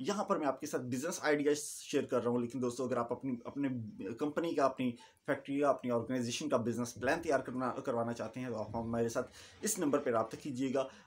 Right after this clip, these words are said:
नंबर मैं आपके साथ शेयर कर दूँगा। हम लोग प्रॉपर बिजनेस प्लान बना के देते हैं, बिजनेस की बैक and forth प्रोसेस ओरिएंटेशन करते हैं और उसको आपके डूबते हुए कारोबार को एक प्रॉफिट जनरेटिंग बिजनेस में कन्वर्ट करते हैं।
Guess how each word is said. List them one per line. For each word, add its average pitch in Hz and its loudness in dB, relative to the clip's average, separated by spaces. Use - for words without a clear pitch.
नंबर 131 4
मैं 127 2
आपके 117 0
साथ 123 -8
शेयर 156 2
कर 151 0
दूँगा। 131 -2
हम 143 0
लोग 143 -2
प्रॉपर 151 4
बिजनेस 135 0
प्लान 120 0
बना 123 0
के 123 -4
देते 113 -6
हैं, 131 -2
बिजनेस 123 -8
की 143 2
बैक 127 4
and 143 2
forth 147 0
प्रोसेस 139 -2
ओरिएंटेशन 135 -2
करते 151 -4
हैं 143 -2
और 120 6
उसको - -2
आपके 135 0
डूबते 160 2
हुए 147 2
कारोबार 120 4
को 135 0
एक 117 -2
प्रॉफिट 135 2
जनरेटिंग 127 -2
बिजनेस 120 -2
में 131 -2
कन्वर्ट 113 0
करते - -4
हैं। 101 -8